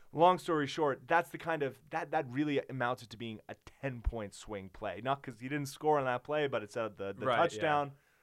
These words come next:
Speaker 1: Would have been a field goal. Who knows?
Speaker 2: And that late, is, it's just a, it was just, it's just a back-breaking play to happen, you know?
Speaker 1: Yeah, yeah, yeah, yeah. I mean, that's such a big swing.
Speaker 2: Yeah.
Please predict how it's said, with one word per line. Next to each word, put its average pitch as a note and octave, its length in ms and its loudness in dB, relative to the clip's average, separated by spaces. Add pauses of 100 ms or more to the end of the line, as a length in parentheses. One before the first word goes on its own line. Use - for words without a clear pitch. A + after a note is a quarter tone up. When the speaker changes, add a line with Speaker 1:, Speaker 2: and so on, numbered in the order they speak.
(140)
Speaker 1:
Would A#2+ 120 -2
have A2+ 80 -2
been A2 80 -2
a G#2+ 60 -4
field D3 360 2
goal. C#3 360 4
Who A#2 120 -10
knows? A#2+ 560 -2
Speaker 2:
And B2+ 160 -2
that D3 160 6
late, C3 380 0
is, A#2+ 260 -8
it's B2 100 -12
just C3 120 -12
a, C3 140 0
it C#3 60 -8
was B2+ 220 -2
just, B2+ 140 -16
it's C#3 140 -12
just C3+ 120 -18
a A#2 40 -2
back-breaking F2+ 800 -10
play F2+ 240 -10
to F2 320 -10 (120)
happen, F2+ 440 -10
you F#2 80 -14
know? - 100 -8
Speaker 1:
Yeah, D#3+ 340 8 (220)
yeah, D3+ 240 6
yeah, C3+ 200 4
yeah. A#2 240 4 (100)
I B2 60 -8
mean, C3+ 140 -2
that's C#3 200 0
such D3+ 200 -2
a C3+ 40 -2
big A2 200 -4
swing. A#2 420 -4 (160)
Speaker 2:
Yeah. F#2 240 -8